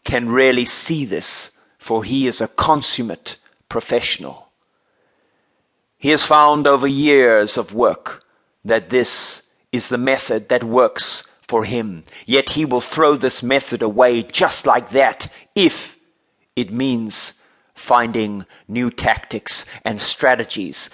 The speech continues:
for his acting, for he wants to be glorious on the big screen. And then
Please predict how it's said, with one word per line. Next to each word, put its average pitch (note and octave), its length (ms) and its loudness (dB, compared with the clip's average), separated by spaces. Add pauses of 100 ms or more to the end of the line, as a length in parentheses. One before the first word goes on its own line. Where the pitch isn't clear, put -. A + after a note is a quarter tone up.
for A#2 340 2
his A2 300 -6
acting, G2 520 -6 (200)
for B2+ 220 0
he D3+ 260 0
wants C#3 380 2
to C3+ 100 -4
be C#3 160 -2
glorious D3+ 880 2 (220)
on B2+ 160 2
the A2+ 80 0
big B2+ 280 -6
screen. G#2+ 680 -4 (580)
And G#2+ 120 -2
then C#3+ 380 2